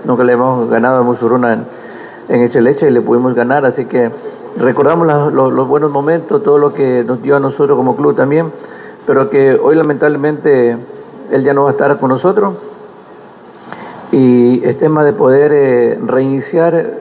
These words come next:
una nueva etapa con un nuevo técnico, eh, y quien viene a reemplazar sus funciones el profesor Guillermo Duró, el argentino, ustedes lo conocen, eh, él ha estado trabajando acá en nuestro medio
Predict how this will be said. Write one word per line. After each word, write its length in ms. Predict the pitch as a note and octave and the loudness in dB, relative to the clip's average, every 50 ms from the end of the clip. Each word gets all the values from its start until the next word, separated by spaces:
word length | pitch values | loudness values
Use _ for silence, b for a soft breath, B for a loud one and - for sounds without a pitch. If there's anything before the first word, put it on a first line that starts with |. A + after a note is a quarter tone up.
| - - | -12 -8
una 200 | D3+ D3 C#3+ C#3 | -6 -2 -2 0
nueva 180 | C#3+ D3 D3 C#3+ | 2 2 2 2
etapa 420 | C#3 C#3 D#3 D3+ C#3+ - C#3+ B2+ | 2 2 0 0 0 0 -2 0
con 180 | B2+ C3+ C3+ C#3 | 0 0 0 0
un 60 | C#3 C#3 | 0 2
nuevo 180 | C#3+ C#3+ C#3 | 2 2 2
técnico, 500 | C#3 C#3 E3+ F#3 F#3 E3 C3+ D3 D#3+ D3+ - B B B B B B B B B B B B B - - | 2 0 0 0 -2 -2 -2 -2 -2 -2 -4 B B B B B B B B B B B B B -10 -4
eh, 640 | - B2+ B2 B2+ B2+ B2+ B2 B2 B2 B2 B2 A#2+ - - | 0 2 4 4 6 6 4 4 4 2 2 0 -2 -2
y 100 | C3+ B2+ | -4 -4
quien 180 | G#2+ C3 B2+ | -2 -2 -2
viene 640 | B2+ C#3 D3 D3+ D3+ C#3+ C#3+ C#3 C3 B2+ B2+ B2 A#2+ - | 0 0 0 2 2 2 4 4 4 2 2 2 0 0
a 400 | - A#2 A#2+ A#2+ A#2+ A#2 A#2 A#2 A#2 | 0 0 0 0 0 0 0 0 0
reemplazar 540 | A2+ A#2+ A#2 B2+ B2+ B2 - C#3 C#3+ C#3+ C#3+ | -2 -2 0 0 0 0 2 2 2 2 0
sus 140 | C#3+ C#3+ | 0 -4
funciones 460 | A#2+ B2 B2 A#2 - - C#3+ C#3+ D3 C3+ | -4 -6 -6 -6 -2 -2 0 0 0 -2
el 40 | |
profesor 420 | B2 G#2 A#2+ A#2+ - C#3 C3+ C3 C3 | -2 -2 -2 -2 0 0 0 0 0
Guillermo 680 | A2+ B2 A#2 A#2+ C3 C3 C3+ C3+ C3+ C3 C3 C3 B2 - - | 0 0 0 2 2 2 2 0 0 2 2 2 0 -2 0
Duró, 400 | A#2 A#2+ C3 D#3 E3+ E3 D3+ - | 0 2 2 2 2 0 -4 -6
el 140 | - A#2+ A#2+ | -4 -2 -2
argentino, 580 | A#2+ A#2+ B2 B2+ A#2+ - F3+ F3+ D#3 D3+ D#3 - - | -2 -2 -2 -6 -4 -2 -2 -2 -2 -4 -6 -6 -8
ustedes 400 | A2 A#2 A#2 - C3+ C3 C3+ B2 | -10 -8 -2 0 2 2 2 2
lo 120 | B2 A#2+ | 2 2
conocen, 440 | - B2 B2+ D3 F3 E3+ - E3 D3 D3+ C#3+ - B B B B B B B B - | 2 0 0 0 0 0 0 -2 -4 -4 -8 -12 B B B B B B B B -4
eh, 640 | - B2 A#2+ A#2 A#2 A#2 A#2 A2+ A#2 A#2 A#2 A#2+ B2 | 0 2 4 4 4 4 4 4 2 2 2 0 0
él 100 | B2 C3 | 0 -2
ha 40 | |
estado 380 | B2 - - C3+ B2+ B2+ B2+ A#2+ | -2 -2 0 0 2 2 2 2
trabajando 480 | C#3+ B2+ A#2+ A#2 - - C3+ B2+ B2 B2 | 2 2 0 0 0 -2 -2 0 0 0
acá 200 | A#2 C3 B2+ C3 | 0 0 0 0
en 120 | C3 B2+ | 0 -2
nuestro 200 | B2+ A#2+ - B2+ | -2 -4 -4 -2
medio 480 | A#2+ B2+ C3+ C#3 C#3 C3 C3 B2+ A#2+ | 0 0 2 2 2 2 2 2 0